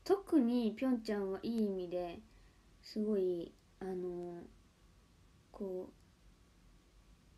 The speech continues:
う、なんて言うんだろうね、こう、いい意味で気を使わずに、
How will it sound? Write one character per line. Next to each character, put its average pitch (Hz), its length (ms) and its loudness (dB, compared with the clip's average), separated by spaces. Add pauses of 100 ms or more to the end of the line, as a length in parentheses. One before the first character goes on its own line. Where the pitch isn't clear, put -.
(800)
う、 208 40 -4
な 196 80 -6
ん 214 40 -10
て 214 120 -4
言 190 40 0
う - 40 -6
ん - 20 -8
だ 151 60 -10
ろ 170 80 -14
う - 20 -14
ね、 185 60 -16 (260)
こ 220 140 -6
う、 - 120 -4 (640)
い 277 260 6
い 254 40 4
意 - 20 4
味 214 180 6
で 208 460 2 (720)
気 262 180 4
を 254 80 4
使 - 300 0
わ 240 180 4
ず 233 140 -2
に、 240 500 2